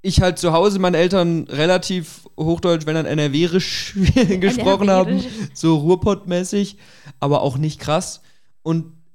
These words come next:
Speaker 1: im Alltag hab ich halt aber dieses Bayerische mitgekriegt und deswegen kann ich das, glaub ich, ganz gut nebeneinander halten. Aber gut, wenn man das nicht anders kennt, ist es mega schwierig, da zu differenzieren.
Speaker 2: Ja.
Speaker 1: Und
Speaker 2: Also ich erkenne jetzt, mit Steirisch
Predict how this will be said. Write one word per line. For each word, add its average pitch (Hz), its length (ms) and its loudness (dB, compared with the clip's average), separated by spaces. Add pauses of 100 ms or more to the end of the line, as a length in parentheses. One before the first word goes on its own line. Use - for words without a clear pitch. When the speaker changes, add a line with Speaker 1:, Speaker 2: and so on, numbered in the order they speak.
(200)
Speaker 1:
im 170 160 -10
Alltag 180 480 2
hab 165 100 2
ich 170 100 2
halt 165 140 4
aber 156 140 4
dieses 151 180 -4
Bayerische 147 320 2
mitgekriegt 127 540 -2
und 117 80 -2
deswegen 139 380 0
kann 156 180 2
ich 156 60 -2
das, 147 120 -6
glaub 143 160 0
ich, 135 80 -4
ganz 135 160 -4
gut 156 140 -4
nebeneinander 131 400 -2
halten. 131 400 -6 (180)
Aber 131 220 -2
gut, 160 160 -2
wenn 147 100 0
man 147 100 0
das 147 120 -4
nicht 143 160 -6
anders 135 240 -2
kennt, 160 260 0
ist - 160 -8
es 139 120 -6
mega 147 260 0
schwierig, 143 360 -6
da 123 140 -4
zu 127 140 -12
differenzieren. 120 760 -8
Speaker 2:
Ja. 208 140 -14 (480)
Speaker 1:
Und 123 640 -4
Speaker 2:
Also 208 140 -12
ich 220 80 -12
erkenne 233 300 -6
jetzt, 233 140 -6
mit 202 160 -16
Steirisch 214 460 -12